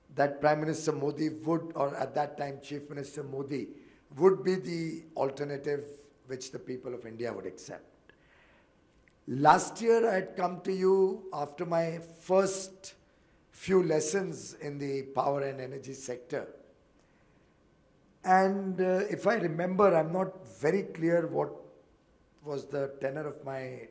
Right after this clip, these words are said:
talk that day, but it would largely have focused on a root cause analysis that had determined what my priorities as a minister should be. So the first few months, the focus was on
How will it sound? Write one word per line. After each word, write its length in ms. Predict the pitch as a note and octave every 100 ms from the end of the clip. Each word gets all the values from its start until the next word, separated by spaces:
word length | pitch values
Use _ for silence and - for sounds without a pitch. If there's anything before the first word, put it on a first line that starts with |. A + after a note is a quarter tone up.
| - -
talk 280 | C#3+ C#3+ C3+
that 220 | B2+ -
day, 200 | C3 - - - _ _ _ _ -
but 120 | G3
it 140 | G3 C4+
would 160 | G3+
largely 680 | F3+ D3 D#3 F#3 - B3+ A#3
have 240 | A3 -
focused 580 | - E3 G3+ G#3 G3 -
on 320 | F#3+ F3+ F3+ F#3+ - - _ _ _ -
a 100 | D#3+
root 400 | D#3 G#3+ A3+ -
cause 280 | G3+ G3+ D#3+
analysis 840 | D#3+ D3+ E3 D#3 C#3+ B2+ - - _ _ _ _ _ _ _
that 160 | D3 D3+
had 240 | F#3+ C#3+ C#3+
determined 580 | D3+ F3+ F#3+ G#3 G#3
what 300 | E3+ F3 -
my 100 | F3+
priorities 800 | F#3 - C3+ C#3 D#3+ E3 F3 D3
as 160 | D3 C3
a 60 |
minister 500 | B2+ B2 C3 - B2+
should 280 | A2 - -
be. 100 | E2+ D#2+ - _ _ _ _ _ _ _
So 160 | - C#3+
the 120 | C3+
first 420 | - G3 G3 -
few 140 | G3+
months, 520 | F#3+ E3 F#3+ F#3+ - -
the 120 | E3
focus 640 | - E3+ E3+ E3+ A3 -
was 200 | F#3+ F#3+
on 320 | G#3 F#3 G3